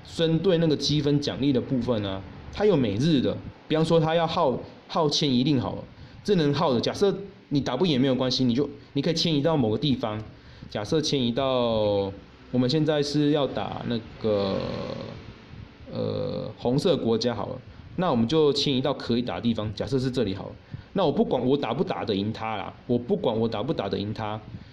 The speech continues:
我就迁移到这里。那我是耗一次的迁移令，然后我就可以领，领那个积分奖励。然后如果有机会可以去买的话，就去买。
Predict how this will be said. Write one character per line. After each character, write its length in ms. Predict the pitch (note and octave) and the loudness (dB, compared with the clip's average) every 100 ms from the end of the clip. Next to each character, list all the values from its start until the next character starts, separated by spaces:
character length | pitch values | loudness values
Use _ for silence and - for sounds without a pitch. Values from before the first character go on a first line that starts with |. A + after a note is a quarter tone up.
| - | -6
我 100 | A#2+ | -2
就 100 | C3+ | 0
迁 240 | E3 - C#3+ | 0 0 0
移 100 | C3 | 2
到 140 | C3 | 0
这 220 | B2 B2 | 2 0
里。 140 | G#2 - - - - - - - - | 0 -4 -12 -16 -20 -20 -18 -14 -4
那 100 | D#3 | -2
我 60 | |
是 100 | B2 | 0
耗 260 | E3 D#3+ C#3 | 0 2 2
一 60 | B2+ | 2
次 180 | C3 | 2
的 80 | C#3+ | 0
迁 180 | B2 A#2+ | 0 -2
移 140 | G#2+ | -2
令， 160 | G#2+ A2 - - - - - - - - - - | -2 -4 -6 -14 -16 -18 -16 -16 -16 -16 -12 -6
然 140 | B2 | -2
后 100 | D3 | 2
我 100 | D#3 | 4
就 100 | C3+ | 2
可 100 | D3+ | 2
以 40 | B2+ | 0
领， 180 | G#2+ G2+ - - - | -2 -4 -8 -8 0
领 160 | A#2 | 2
那 100 | C3+ | 4
个 180 | D3 A#2+ | 4 2
积 200 | A#2 C3+ | 2 2
分 180 | B2 B2 | 2 0
奖 140 | G2+ G#2 | 0 -2
励。 140 | A2 G2 - - - - - - - - - - - - - - - - - | -4 -6 -12 -16 -16 -14 -12 -12 -14 -14 -16 -16 -16 -16 -16 -18 -18 -18 -10
然 180 | A#2+ A#2+ | -6 -2
后 240 | B2+ D#3+ C#3+ | 2 2 4
如 120 | F3 | 4
果 100 | C#3+ | 4
有 40 | |
机 180 | A#2+ D3+ | 2 2
会 160 | F3 C#3+ | 4 4
可 160 | D3 | 2
以 80 | C3+ | 2
去 120 | C3 | 4
买 200 | D#3+ A2+ | 2 2
的 100 | G2+ | -2
话， 100 | B2+ | -2
就 120 | B2+ | 0
去 100 | B2+ | 0
买。 160 | C3+ G2+ | 0 -2